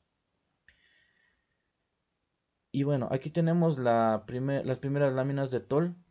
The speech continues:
que se utilizan también en metalmecánica. Y bueno, eh, las láminas de tol, eh, se adquieren dependiendo del grosor.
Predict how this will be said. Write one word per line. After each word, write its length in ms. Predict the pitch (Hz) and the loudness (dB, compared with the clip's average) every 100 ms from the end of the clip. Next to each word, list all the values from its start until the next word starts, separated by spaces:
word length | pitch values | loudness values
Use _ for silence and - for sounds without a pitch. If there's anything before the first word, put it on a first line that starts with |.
| _ _ _ _ - | _ _ _ _ -20
que 180 | - 113 | -6 -4
se 140 | 104 113 | -4 -8
utilizan 580 | - 110 113 120 120 | -8 -6 -6 -6 -8
también 480 | 117 110 107 113 113 | -4 -4 -4 -4 -4
en 120 | 110 | -2
metalmecánica. 960 | 107 104 123 131 131 143 147 156 151 151 _ _ _ _ _ _ | -4 -4 -6 -6 -6 -4 -4 -4 -6 -6 _ _ _ _ _ _
Y 80 | 135 | -10
bueno, 380 | 135 151 120 - - | -4 -4 -4 -10 -10
eh, 540 | 127 120 117 113 113 - | -6 -2 0 0 -2 -8
las 240 | 131 135 135 | -4 -4 -2
láminas 380 | 156 160 160 | -2 0 -2
de 100 | 143 | -2
tol, 440 | 131 160 175 151 - _ | -4 -2 -2 -4 -10 _
eh, 220 | 123 113 | -6 -6
se 180 | - 139 | -4 -4
adquieren 640 | 139 - 143 151 151 127 - | -4 -6 0 0 0 -6 -16
dependiendo 680 | - 127 - 123 120 135 123 | -12 -12 -8 -10 -8 -8 -6
del 240 | 110 117 113 | -4 -4 -6
grosor. 680 | 117 110 104 123 139 151 | -6 -6 -4 -2 -2 -4